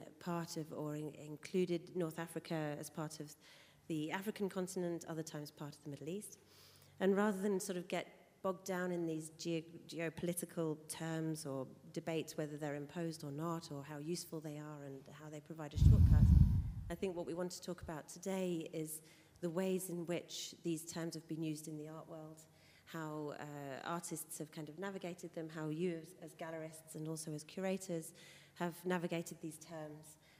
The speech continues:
and how they've been absorbed or debated once, uh, artists travel outside those kind of boundaries.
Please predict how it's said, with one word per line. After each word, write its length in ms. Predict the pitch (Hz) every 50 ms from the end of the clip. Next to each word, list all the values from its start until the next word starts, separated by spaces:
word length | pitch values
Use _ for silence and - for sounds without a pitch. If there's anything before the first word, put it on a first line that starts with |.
| - -
and 120 | 165 165
how 280 | 160 160 175 160 160 160
they've 280 | 156 160 156 156 156
been 340 | - 165 160 156 151 156 151 151 - - - - - - - - - -
absorbed 520 | - 165 151 156 175 170 170 156 147 -
or 60 | 156 151
debated 580 | 151 151 151 147 151 147 - - 151 147 - - - - - - _ - -
once, 480 | 180 160 147 - - - - - - - -
uh, 320 | - 76 98 117 101 - 90
artists 340 | 139 143 - - 143 - -
travel 360 | - - 143 143 147 131 135 - - - - - -
outside 500 | 147 139 - - - 147 143 139 135 - - - -
those 140 | 170 151 143
kind 220 | - - - 143
of 80 | 147 -
boundaries. 560 | 151 139 131 135 135 143 156 156 - - -